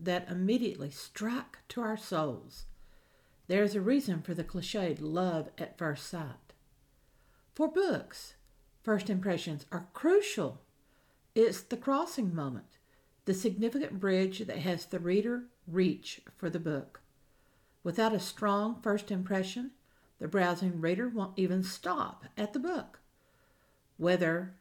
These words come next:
an online catalog that only requires the tap of a finger, or at a bookstore, yes, they are coming back. And people who go to bookstores intend to buy, so that bridge has already been crossed.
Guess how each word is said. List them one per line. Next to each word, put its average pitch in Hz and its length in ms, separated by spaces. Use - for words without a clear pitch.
an 180 140
online 226 520
catalog 240 560
that 160 180
only 208 240
requires 190 640
the 170 120
tap 220 460
of 185 140
a 180 60
finger, 247 500
or 254 100
at 262 200
a 277 40
bookstore, 202 680
yes, 196 320
they 220 220
are 233 120
coming 202 360
back. 208 420
And 202 140
people 277 280
who 269 120
go 240 200
to 247 120
bookstores 262 640
intend 240 640
to 214 80
buy, 226 340
so - 160
that 240 300
bridge 185 300
has 180 180
already 180 340
been 151 200
crossed. - 600